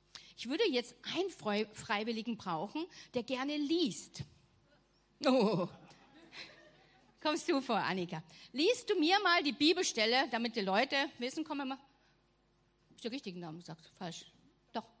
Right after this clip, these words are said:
doch, gut, Annika, bitte. Annika, liest du mal, du kannst von da oben lesen oder von da lesen, die Bibelstelle, damit wir alle wissen, von was ich rede. Okay?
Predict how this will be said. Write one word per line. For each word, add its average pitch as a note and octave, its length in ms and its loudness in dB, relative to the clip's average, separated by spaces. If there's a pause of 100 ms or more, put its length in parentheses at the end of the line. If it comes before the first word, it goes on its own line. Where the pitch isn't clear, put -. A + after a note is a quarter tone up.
doch, - 120 -18 (240)
gut, E3 260 -14
Annika, D3 400 -14
bitte. - 200 -10 (600)
Annika, B3 280 -2
liest D#4 320 0
du F#4 80 0
mal, B3 240 0 (300)
du A3 80 -14
kannst G#3+ 240 -10
von F#3 120 -8
da E3 100 -6
oben E4+ 260 -2
lesen D4 380 -6 (320)
oder G#3 180 -4
von E3 180 -14
da G#3 180 -4
lesen, B3+ 360 -4 (880)
die F#3 60 -14
Bibelstelle, A#3+ 500 2
damit G#3+ 240 -2
wir - 120 -6
alle A#3 160 0
wissen, G#3+ 260 -2
von G3+ 140 -8
was F#3 160 -4
ich - 180 -8
rede. - 180 -12 (260)
Okay? - 200 0